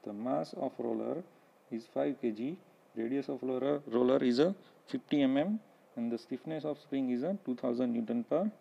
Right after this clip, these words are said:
meter. What would be the new frequency of oscillation if the radius of roller is made hundred M M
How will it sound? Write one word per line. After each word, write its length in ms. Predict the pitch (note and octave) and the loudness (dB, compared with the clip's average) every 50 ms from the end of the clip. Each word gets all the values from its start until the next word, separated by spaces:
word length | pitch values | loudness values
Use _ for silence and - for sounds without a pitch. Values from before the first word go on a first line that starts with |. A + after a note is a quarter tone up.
| - | -6
meter. 280 | A2+ A2 G#2+ G2+ - - - - - _ _ _ _ _ _ _ _ _ _ _ _ _ _ _ - _ _ - | -4 -2 -2 -4 -6 -12 -14 -16 -20 _ _ _ _ _ _ _ _ _ _ _ _ _ _ _ -20 _ _ -6
What 260 | - C3+ D#3 D#3+ - | -4 -4 -4 -2 -2
would 140 | E3+ F3 F3 | -4 -4 -4
be 360 | D#3 D3+ D#3 D#3+ D3+ C#3 C#3+ | -2 -2 -2 -2 0 0 0
the 120 | D#3 E3+ G3 - - - - - _ _ - | 0 0 -2 -6 -16 -20 -20 -20 _ _ -4
new 180 | B2 D3 D#3+ | -2 -2 -2
frequency 520 | D3+ - D#3+ - - C#3 C3+ C3+ C3 C3+ C3 | -2 -2 -4 -2 -2 -2 -2 -2 -2 -4 -4
of 140 | C3 B2+ - | -4 -4 -4
oscillation 720 | B2 A#2+ - B2+ A#2 A2 A2 G#2+ - - C3 C#3+ E3+ F3 - | -6 -6 -4 -4 -4 -4 -6 -8 -4 -4 -2 -2 -4 -6 -4
if 220 | - A#2+ A#2 B2+ A2 | -2 0 0 0 2
the 120 | B2 A#2+ | 2 4
radius 360 | A2+ A#2 A#2 B2+ C#3+ C#3+ - | 4 4 4 6 4 4 4
of 160 | D3 C#3+ - | 2 0 2
roller 480 | - A#2+ A#2 A2 A2 A2 A#2 C#3 F3 F#3+ - - - - - - _ _ - | 2 2 2 4 4 4 4 2 2 -2 -6 -14 -20 -20 -20 -20 _ _ -10
is 100 | - G#2 | -8 -4
made 400 | G#2 A2+ A#2 B2 C#3 E3 F3 - - - - | 0 2 4 4 2 2 -2 -8 -16 -14 -6
hundred 320 | B2 A#2 A#2+ A#2 C3+ B2 A2 | -2 0 4 6 6 6 6
M 140 | A2 G#2+ G#2+ | 4 2 2
M 260 | A2+ B2+ E3 F#3+ | 0 0 0 -2